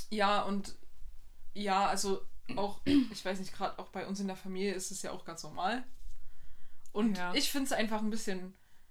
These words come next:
Speaker 1: schade, dass wir die Eingebung erst so spät hatten.
Speaker 2: Ja.
Speaker 1: Hm.
Speaker 2: Und dass so viel dran gezweifelt wird. Äh, <laughs> so, warte.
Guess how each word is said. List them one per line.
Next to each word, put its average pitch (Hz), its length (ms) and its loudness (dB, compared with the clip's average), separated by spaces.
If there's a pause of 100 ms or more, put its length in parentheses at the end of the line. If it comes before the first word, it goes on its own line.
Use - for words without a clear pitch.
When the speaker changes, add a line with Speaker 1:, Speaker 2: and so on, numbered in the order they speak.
(400)
Speaker 1:
schade, - 760 -2
dass 214 360 -2
wir 226 200 0
die 214 280 -2
Eingebung 208 560 -2
erst 196 180 -8
so 190 80 -6
spät 185 320 -6
hatten. - 320 -6 (960)
Speaker 2:
Ja. 185 220 -8 (840)
Speaker 1:
Hm. 190 180 -8 (640)
Speaker 2:
Und 196 160 -8
dass 196 160 -10
so 226 100 -10
viel 214 180 -8
dran 202 260 -8
gezweifelt 196 640 -10
wird. 175 320 -6 (640)
Äh, 233 320 10
<laughs> 294 1120 10 (760)
so, 220 380 4 (320)
warte. 202 640 4